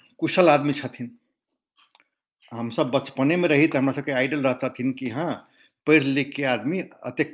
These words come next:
क सकै छै। एगो स्तंभ टाइप के होइ छै ने, एगो उदाहरण टाइप के कि की सब संभव छै,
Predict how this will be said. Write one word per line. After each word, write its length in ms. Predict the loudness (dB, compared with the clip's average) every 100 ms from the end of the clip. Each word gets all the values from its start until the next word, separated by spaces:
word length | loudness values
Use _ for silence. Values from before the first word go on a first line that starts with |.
| -8
क 60 |
सकै 300 | -8 -8 -8
छै। 220 | -8 -12 -18 _ _ _ _
एगो 380 | -12 -12 -14 -18 _ _ _ _ _ -16
स्तंभ 400 | -4 0 2 2
टाइप 140 | 0
के 100 | -2
होइ 80 | -6
छै 100 | -6
ने, 80 | -6
एगो 120 | -6
उदाहरण 420 | -4 -2 0 0
टाइप 200 | -2 -4
के 60 | -8
कि 100 | -14 -18 _ _
की 80 | -4
सब 160 | 0 0
संभव 300 | 2 0 -2
छै, 220 | -16